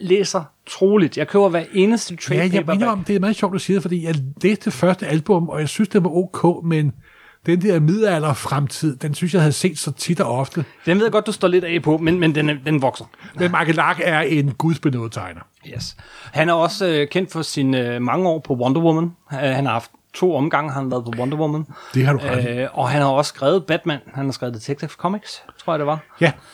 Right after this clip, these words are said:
Speaker 1: Øh, Batman-figuren. Og alt det, det er godt, men det er ikke det, vi skal snakke om.
Speaker 2: Nej.
Speaker 1: Vi skal snakke om, om, øh, Gotham Central,
Speaker 2: Ja.
Speaker 1: øh, som de så kom på. Men det kom ikke l-,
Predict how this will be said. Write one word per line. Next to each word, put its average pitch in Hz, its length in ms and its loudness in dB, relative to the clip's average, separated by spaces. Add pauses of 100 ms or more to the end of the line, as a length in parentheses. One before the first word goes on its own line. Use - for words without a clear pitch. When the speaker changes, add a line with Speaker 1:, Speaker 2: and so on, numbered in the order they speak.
(200)
Speaker 1:
Øh, 139 560 4 (160)
Batman-figuren. 151 880 -2 (240)
Og 175 140 2
alt 233 140 2
det, 233 120 2
det 240 80 4
er 214 40 4
godt, 143 400 0
men 165 160 4
det 170 60 4
er 220 40 6
ikke 214 80 -6
det, 240 80 0
vi 233 60 -2
skal 196 140 -6
snakke 135 300 0
om. 120 60 2
Speaker 2:
Nej. 117 120 0 (140)
Speaker 1:
Vi 165 100 0
skal 170 180 -2
snakke 175 360 -2
om, 165 320 -2
om, 135 300 2
øh, 131 220 -2
Gotham 143 380 0
Central, 123 480 -4 (360)
Speaker 2:
Ja. 139 180 2
Speaker 1:
øh, 151 120 -2
som 170 220 0
de 180 160 -2
så 180 120 2
kom 135 200 0
på. - 320 -6 (160)
Men 139 180 0
det 139 160 -6
kom 175 200 2
ikke 240 180 0
l-, 208 480 -6